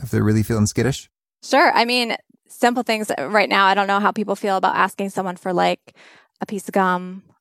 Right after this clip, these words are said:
Speaker 2: or something little like that, directions.
Speaker 1: Mm-hmm.
Speaker 2: Just anything where you kind of have to interrupt someone and actually make that ask. And so, for example, just to give you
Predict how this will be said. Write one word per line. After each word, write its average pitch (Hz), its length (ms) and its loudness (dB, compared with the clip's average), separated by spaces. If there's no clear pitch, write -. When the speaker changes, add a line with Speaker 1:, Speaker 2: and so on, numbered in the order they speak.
Speaker 2:
or 180 680 -6
something 214 320 -2
little 208 180 2
like 190 160 2
that, 196 220 2
directions. 226 800 -6
Speaker 1:
Mm-hmm. 113 340 2
Speaker 2:
Just 240 200 -2
anything 262 440 0
where 220 80 -2
you 208 100 -2
kind 208 260 -2
of 196 240 -4
have 247 380 0
to 214 540 -6
interrupt 214 480 -2
someone 196 420 -4
and 196 560 0
actually 202 360 0
make 185 220 -2
that - 260 0
ask. - 640 -6
And 208 140 -2
so, 190 360 2
for - 160 -2
example, 240 540 2
just 277 240 -4
to 311 60 -4
give 254 160 0
you 202 380 0